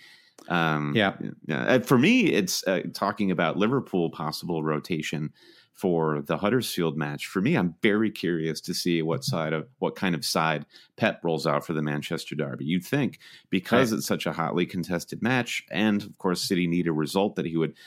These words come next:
Speaker 1: continue with the strongest side, but he has just been running his, his top starting eleven into the ground of late.
Speaker 2: Yeah.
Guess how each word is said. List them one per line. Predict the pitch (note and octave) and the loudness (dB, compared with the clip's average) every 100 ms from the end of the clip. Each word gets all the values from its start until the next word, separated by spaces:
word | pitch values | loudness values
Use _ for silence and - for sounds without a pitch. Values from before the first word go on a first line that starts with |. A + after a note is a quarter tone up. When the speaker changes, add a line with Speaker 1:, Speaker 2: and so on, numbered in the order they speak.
| - - | -20 -2
Speaker 1:
continue | A#2 F#2 - C3+ C3 | 0 0 0 2 4
with | F#2+ F#2 | 4 2
the | F2+ | -2
strongest | - - D#2+ D#2 D2+ - | -4 -2 -2 -2 -2 -2
side, | G#2 G2+ E2 D2 | 0 0 0 0
but | D2 - _ _ _ | -4 -4 _ _ _
he | - D3 | 0 2
has | D#3 | 2
just | - E2+ - | 0 -6 -2
been | F2 D#2 D2+ | 0 0 2
running | E2+ F#2 E2 D#2 | 2 4 2 0
his, | E2+ D#2 D2 - - _ - | 0 0 -2 -4 -6 _ -8
his | F#2 D2+ - - - - _ _ _ | -4 -2 -4 -10 -14 -20 _ _ _
top | - F2+ - | -4 -4 -4
starting | - F#2 E2 D#2 | -2 0 0 0
eleven | D#2 D#2+ D2+ | 2 2 0
into | D2+ D#2+ | -4 -4
the | D2 | -4
ground | D#2 E2 D#2 | 0 2 0
of | C2 | -2
late. | A#1 - - _ _ - | -8 -10 -12 _ _ -2
Speaker 2:
Yeah. | A2 F#2 F2 | 2 2 0